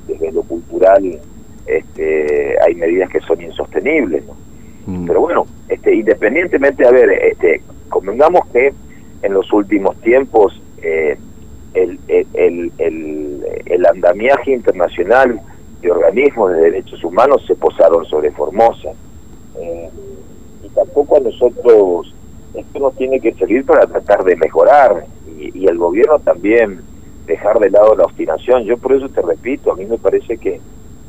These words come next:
Speaker 1: nosotros no podemos seguir de restricción en restricción,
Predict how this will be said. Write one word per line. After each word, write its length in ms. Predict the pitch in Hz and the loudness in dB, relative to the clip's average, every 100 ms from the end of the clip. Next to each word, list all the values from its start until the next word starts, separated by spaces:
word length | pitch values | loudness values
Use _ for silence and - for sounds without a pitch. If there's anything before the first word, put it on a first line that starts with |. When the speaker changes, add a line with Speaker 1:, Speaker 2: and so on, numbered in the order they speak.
| - | -14
Speaker 1:
nosotros 460 | 85 - 107 117 | -8 -6 -2 -2
no 120 | 104 113 | 0 -4
podemos 720 | 107 98 101 127 127 98 - | 0 2 2 0 0 -4 -4
seguir 460 | 85 90 95 90 98 - - - | -8 -6 -6 -6 -10 -12 -20 -8
de 100 | - | -4
restricción 680 | 87 95 - - - - 107 | -2 -2 -4 -8 -10 -4 -2
en 120 | 110 101 | -2 -2
restricción, 760 | 92 - 82 73 - 110 107 | -4 -4 -12 -8 0 0 0